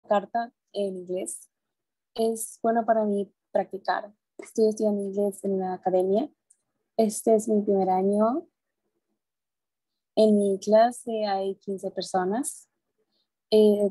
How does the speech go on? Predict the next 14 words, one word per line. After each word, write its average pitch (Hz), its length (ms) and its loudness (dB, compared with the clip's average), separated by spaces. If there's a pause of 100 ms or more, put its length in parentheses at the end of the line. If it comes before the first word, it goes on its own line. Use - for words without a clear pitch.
todos 214 340 4
ellos 202 380 2
son 196 260 0
de 196 60 2
diferentes 185 500 -6
países. 185 840 -2 (840)
Francia, 196 520 0
España, 196 840 -6 (800)
am, 190 380 -4 (960)
<laughs> - 340 -2 (920)
¿Qué 247 100 2
país 269 260 6
era 277 160 4
Germany? 226 600 -2